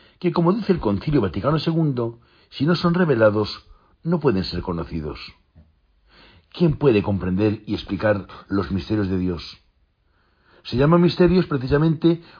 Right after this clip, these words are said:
porque no pueden ser comprendidos por nuestra pequeña inteligencia. Y aun así, después de la revelación, la Trinidad es el misterio más profundo de la fe, que el entendimiento por sí solo no puede comprender ni penetrar.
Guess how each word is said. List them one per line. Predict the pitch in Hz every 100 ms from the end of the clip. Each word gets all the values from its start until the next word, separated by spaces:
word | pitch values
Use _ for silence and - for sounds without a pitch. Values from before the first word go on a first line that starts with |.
| -
porque | 185 180
no | 220
pueden | 185 185 165
ser | 156 -
comprendidos | 170 117 110 151 170
por | 120 104
nuestra | 101 110 90
pequeña | 98 120 113
inteligencia. | 101 90 95 92 80 87 71 - _ _ _ _ _ _ _ _ -
Y |
aun | 127 127
así, | - 180 80 - _ _ _ _ _
después | 175 - 220
de | 202
la |
revelación, | 185 185 165 151 214 117 76 - _ _ - -
la | 131
Trinidad | 135 139 165 175
es | 160
el | 139
misterio | 120 - 131
más | 123
profundo | 107 104 127 113
de | 104
la | 95
fe, | - 95 - _ _ _ _ _ _ _
que | 131
el | 117
entendimiento | 117 104 101 101 127 101 95
por | 98 104
sí | 160
solo | 160 139 131 131 _ _ _ _ -
no | 196 160
puede | 127 98
comprender | 98 90 90 92 98
ni | 92
penetrar. | 90 85 - 78